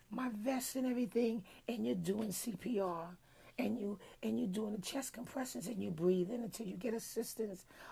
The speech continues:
until the E M Ts arrive, until they say, "Okay, one, two, three," and we shift positions.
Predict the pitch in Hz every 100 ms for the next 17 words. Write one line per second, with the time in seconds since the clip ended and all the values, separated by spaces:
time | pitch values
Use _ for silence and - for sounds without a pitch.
0 | - - 240 254 - 226 233 233 - 165
1 | 214 220 208 190 202 214 240 233 - 220
2 | 208 196 - 214 165 170 - - - -
3 | 165 254 208 196 - - - 196 175 185
4 | - - - 170 151 - - 160 160 -
5 | - - 214 - - - 170 254 - 226
6 | 202